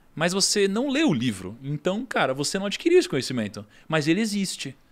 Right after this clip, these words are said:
Ele é uma fonte de poder que você não acessou. E a gente tem, no nosso mundo, tem museu, você tem livro, você tem escola, você tem faculdade, você tem um monte de coisa. E você tem a experiência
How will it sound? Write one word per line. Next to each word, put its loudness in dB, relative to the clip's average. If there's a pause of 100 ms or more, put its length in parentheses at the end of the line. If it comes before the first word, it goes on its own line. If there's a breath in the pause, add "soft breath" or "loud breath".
(240 soft breath)
Ele 0
é 2
uma 2
fonte -6
de -8
poder 2
que -20
você -4
não 2
acessou. 0 (280 loud breath)
E -6
a -2
gente -4
tem, 0
no -8
nosso -6
mundo, -6
tem -8
museu, 0
você -12
tem -8
livro, -4
você -12
tem -14
escola, -2
você -10
tem -10
faculdade, -4
você -20
tem -12
um -10
monte -10
de -12
coisa. 2 (640 loud breath)
E -2
você -2
tem 0
a 0
experiência 2